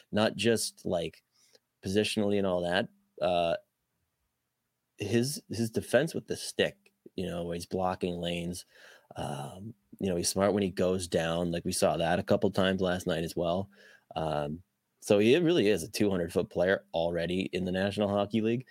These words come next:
Um, but to me, the stuff that, that sticks out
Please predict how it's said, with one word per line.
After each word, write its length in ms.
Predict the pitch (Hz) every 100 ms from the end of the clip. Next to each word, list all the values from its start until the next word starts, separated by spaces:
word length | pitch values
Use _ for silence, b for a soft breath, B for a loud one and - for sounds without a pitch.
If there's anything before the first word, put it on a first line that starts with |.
| B B B B B B B -
Um, 600 | 92 82 76 78 80 82 - _ _ _ _ _ _ _ _ _ _ _ -
but 140 | 113
to 120 | -
me, 160 | 113 127
the 100 | 123
stuff 320 | - - 90
that, 140 | - - -
that 180 | 104 98
sticks 400 | - 107 101 -
out 300 | 95 92